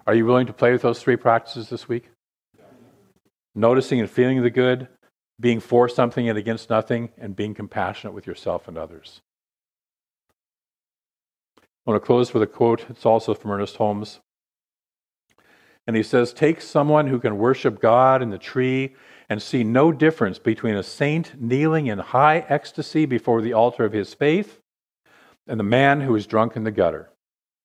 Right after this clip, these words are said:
And let him apply his thought and feeling and all that he is to his conviction, and you will have discovered a spiritual genius."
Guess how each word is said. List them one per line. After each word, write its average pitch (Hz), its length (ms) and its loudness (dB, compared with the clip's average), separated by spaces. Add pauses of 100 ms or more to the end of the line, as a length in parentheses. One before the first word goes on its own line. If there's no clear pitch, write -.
(840)
And 120 160 -2
let 151 200 2
him 165 140 -2
apply 156 460 2
his 143 260 -4
thought 190 600 2
and 120 180 -8
feeling 170 580 -4 (220)
and 110 200 -10
all 180 420 4
that 170 120 -2
he 147 120 -2
is 147 500 0
to 143 160 -6
his 151 240 0
conviction, 110 840 -4 (520)
and 110 100 -4
you 123 140 4
will 143 160 4
have 127 100 2
discovered 123 560 0
a 95 60 -8
spiritual 104 720 -2
genius." 90 680 -18